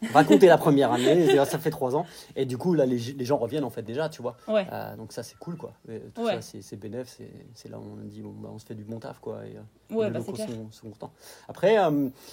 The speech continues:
Speaker 1: euh, ici, euh, c'est aussi, tu vois, euh, un peu une mentalité, euh, comme c'est un village très kiwi, euh, il y a cette mentalité où ils ont envie d'essayer de garder cet endroit et de faire pas qu'il devienne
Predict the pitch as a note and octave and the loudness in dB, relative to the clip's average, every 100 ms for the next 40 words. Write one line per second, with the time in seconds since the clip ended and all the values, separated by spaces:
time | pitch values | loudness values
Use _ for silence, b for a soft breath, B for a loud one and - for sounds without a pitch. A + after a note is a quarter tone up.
0 | B B A#2+ A#2+ B2 B2+ - G3+ G3+ C#3+ | B B -4 -2 -2 -4 -6 -2 0 0
1 | - B2+ - D#3 D3+ B2+ C3+ C3+ A#2+ A2+ | -4 -8 -8 -10 -10 -6 -4 -2 -4 -6
2 | A2+ - - A2 C#3 C#3 B2 A#2 B2+ A#2 | -8 -12 -14 -14 -8 -6 -6 -6 -10 -10
3 | - C3+ C3+ A2 G#2 C3 A#2+ C3 A#2+ A#2 | -10 -8 -6 -6 -8 -10 -12 -10 -8 -8
4 | - - B2+ A#2+ B2+ C#3 E3+ - B B | -10 -12 -12 -12 -12 -12 -12 -16 B B
5 | B B - G#2+ G#2 G#2 A2 G2 - - | B B -14 -14 -14 -14 -14 -16 -18 -20
6 | - C3 B2 B2+ - D3+ B2 B2 B2 - | -18 -8 -4 -4 -6 -10 -8 -8 -10 -8
7 | C#3 C#3 C3+ A#2+ A#2+ A#2 G#2+ A2+ G#2+ A#2+ | -6 -4 -6 -8 -8 -8 -10 -12 -12 -12
8 | A2+ A#2 A2 A#2 A#2+ - A2+ G#2+ A#2 A2+ | -10 -10 -10 -10 -16 -14 -12 -8 -6 -6
9 | A2+ G#2 G#2+ A2 A2 - A2+ - _ _ | -8 -12 -14 -14 -16 -14 -18 -20 _ _
10 | _ - A2 - A#2+ A2+ | _ -14 -14 -14 -16 -16